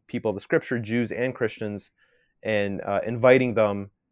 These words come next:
to speak on common grounds, you know, to speak with a common language and speak on ter-, common principles to hopefully arrive to a similar conclusion, um, in terms of revelation, faith, and prophecy.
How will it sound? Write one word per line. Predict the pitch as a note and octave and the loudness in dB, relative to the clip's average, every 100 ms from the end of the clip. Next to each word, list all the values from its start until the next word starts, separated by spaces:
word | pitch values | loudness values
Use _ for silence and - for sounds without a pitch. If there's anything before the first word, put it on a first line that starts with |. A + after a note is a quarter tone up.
| _ | _
to | - A2+ G#2 G2 | -6 -4 -4 -6
speak | - - B2+ G#2+ | -4 0 0 -2
on | G#2+ | -6
common | - A#2 A2 G2+ | -2 -2 -2 0
grounds, | G2 F#2 D#2 D2+ - | 2 0 -4 -14 -16
you | F#2 | -10
know, | G2 | -10
to | F#2 | -10
speak | - - G#2+ | -8 -6 -2
with | G#2 | -2
a | |
common | - G#2+ G#2+ G#2 | -2 -4 -2 -2
language | G2 G2+ G2 G2 F#2+ - _ _ _ _ | -4 -2 -4 -4 -6 -14 _ _ _ _
and | G2 F#2+ | -4 -4
speak | - - A2 - | -4 -4 -2 -2
on | G2+ G2+ G2 - _ _ - | -2 -2 -6 -12 _ _ -2
ter-, | C3+ B2 - | 0 0 -4
common | - C3+ B2 | 2 4 4
principles | A2 D#3+ D3+ C3 G#2 G2+ G2+ - - _ _ _ | 0 -2 0 0 0 0 -4 -10 -20 _ _ _
to | - B2 A2+ - _ _ - | -6 -2 0 -2 _ _ -4
hopefully | - D#3+ C#3+ C3 A#2 | 8 8 8 2 2
arrive | A#2 A#2+ A#2 A2+ - | 6 6 6 4 0
to | A#2 | -6
a | |
similar | - C3 B2+ | -2 -2 0
conclusion, | A#2 A2+ - A#2+ G#2 G#2 G2+ - _ _ _ _ - | -2 -8 -2 0 0 -4 -6 -12 _ _ _ _ -6
um, | G2 F#2+ - | -4 -4 -6
in | G#2 | -10
terms | - G#2+ G2+ | -8 -6 -4
of | G2 | 0
revelation, | G2+ F#2+ F#2+ F#2 - F#2 - | 2 2 0 -2 -6 -10 -4
faith, | F#2 F#2 F2+ _ - | -2 -2 -4 _ -12
and | F#2 F2+ F2+ _ _ _ _ - | -10 -10 -14 _ _ _ _ -2
prophecy. | G2+ - - D#2+ | 0 0 -10 -18